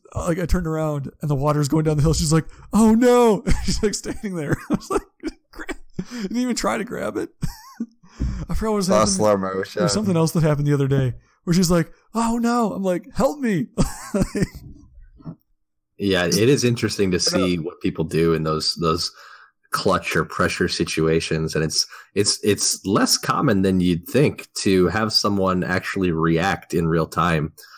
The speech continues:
Speaker 3: Um, it's, it's fairly impressive when people do, because, yeah, a lot of people, i-, i-, if something, you know, bad happens and th-, their first response is just to watch, or I-,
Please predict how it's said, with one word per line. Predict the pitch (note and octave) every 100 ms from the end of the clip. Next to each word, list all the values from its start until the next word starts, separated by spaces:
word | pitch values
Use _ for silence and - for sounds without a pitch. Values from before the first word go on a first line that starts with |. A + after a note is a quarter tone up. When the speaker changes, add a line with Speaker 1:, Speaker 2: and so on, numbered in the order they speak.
| - _ -
Speaker 3:
Um, | D#2+ D#2 D2+ D2+
it's, | F2 -
it's | F#2 E2 -
fairly | - B2 G#2
impressive | E2+ E2 G2+ G2 - D#2+ D#2+
when | D#2+
people | E2 E2 D2+
do, | D#2+ D2+
because, | D#2+ D#2 E2
yeah, | D2
a |
lot | F2 G#2
of |
people, | G2 F2 E2+ E2 - - _ _
i-, | D2+
i-, | -
if | F#2 - E2+
something, | - F#2+ - F2 E2+ E2+ _
you | F2+
know, | E2
bad | - E2+ E2
happens | E2+ E2+ E2 D#2+ -
and | D2+ E2 -
th-, | - -
their | F2
first | - G#2+ - F2
response | - F#2+ F2 E2+ E2
is | -
just | E2 -
to | D#2
watch, | D#2 E2+ D2 - -
or | E2 D2+ - - - _
I-, | -